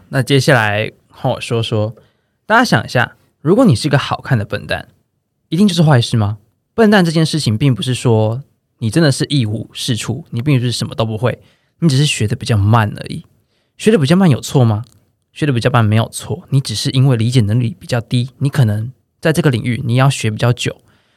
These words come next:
那学比较久代表什么？你的基础功扎实啊。你扎实代表什么？你之后创新能力会比别人还要高。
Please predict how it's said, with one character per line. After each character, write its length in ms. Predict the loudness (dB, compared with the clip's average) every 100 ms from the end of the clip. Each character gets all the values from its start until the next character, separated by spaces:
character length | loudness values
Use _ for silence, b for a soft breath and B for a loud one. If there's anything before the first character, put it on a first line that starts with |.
| _ -2
那 80 | 2
学 120 | 2
比 80 | 4
较 120 | 2
久 100 | 2
代 80 | 2
表 140 | 2
什 120 | 0
么？ 180 | -6 -12 _ _ _
你 60 | -6
的 60 |
基 180 | -4 -2
础 160 | -4 -2
功 220 | 0 2
扎 260 | 2 0 0
实 300 | -2 -6 -6
啊。 200 | -6 -8 _ _ _ _ _ _ _
你 120 | -4 0
扎 240 | 2 0
实 160 | 0 -2
代 100 | 0
表 160 | 0
什 100 | -2
么？ 140 | -6 -12 _ _ _ _ _ -6
你 80 | -4
之 180 | 0
后 160 | 2 2
创 300 | 0 2 2
新 140 | 4 4
能 80 |
力 80 | 2
会 100 | 0
比 180 | -2 -6
别 140 | -12
人 100 | -8
还 140 | -4 -4
要 80 | -4
高。 360 | -2 -2 -2